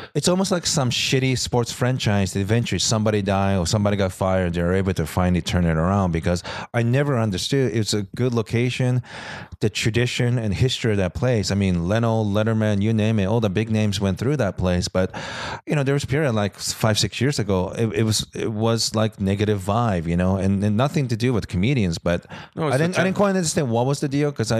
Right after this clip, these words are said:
Speaker 1: I, I don't really know that club well. But last few times I went, you feel this really positive energy that you, I haven't felt in a long, long fucking time, you know.
Speaker 2: Well, it was a talent coordinator. He,
Speaker 1: Yeah.
Speaker 2: uh,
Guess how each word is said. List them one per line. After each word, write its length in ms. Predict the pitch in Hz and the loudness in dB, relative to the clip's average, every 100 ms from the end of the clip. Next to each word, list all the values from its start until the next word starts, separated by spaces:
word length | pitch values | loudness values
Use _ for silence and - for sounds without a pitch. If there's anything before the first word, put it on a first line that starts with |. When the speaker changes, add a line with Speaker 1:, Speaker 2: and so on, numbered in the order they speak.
| 101 | -2
Speaker 1:
I, 120 | 117 - | -4 -2
I 60 | 113 | -2
don't 240 | 131 123 | 0 0
really 180 | 113 113 | 2 2
know 200 | 98 120 | 2 2
that 160 | 147 - | 0 -2
club 260 | 143 139 | -2 0
well. 200 | 147 143 | 0 0
But 240 | 123 101 - - - - - - | 0 -2 -2 -14 -12 -12 -14 0
last 260 | 131 143 - | 2 2 0
few 280 | - - 135 | -4 -2 0
times 260 | 131 123 | 0 0
I 40 | - | 0
went, 380 | 101 120 101 95 | 0 0 0 0
you 160 | 107 | 0
feel 240 | 107 - 131 | 0 0 0
this 260 | 107 - | 0 -2
really 300 | 101 110 117 | 0 2 2
positive 480 | 101 101 98 98 95 | 0 0 2 2 0
energy 360 | 101 110 98 92 | 2 2 2 2
that 120 | 90 | 2
you, 160 | 90 92 | 2 0
I 120 | 95 | 2
haven't 260 | 101 104 104 | 2 2 0
felt 320 | - 101 101 | 0 0 2
in 60 | 87 | 0
a 40 | |
long, 380 | 80 98 107 95 | 0 0 2 2
long 200 | 95 92 | 2 0
fucking 340 | 90 92 90 87 | 0 0 0 0
time, 420 | 101 101 87 82 | 2 2 2 0
you 80 | 80 | 0
know. 80 | 80 | 0
Speaker 2:
Well, 120 | 156 | 0
it 20 | |
was 120 | 156 | 0
a 60 | 165 | -4
talent 420 | - 123 117 110 | 0 0 0 -2
coordinator. 600 | 110 104 95 90 90 92 110 | -2 0 0 0 0 2 2
He, 320 | 101 90 87 | 2 2 2
Speaker 1:
Yeah. 60 | 82 | 2
Speaker 2:
uh, 320 | 80 73 | 2 0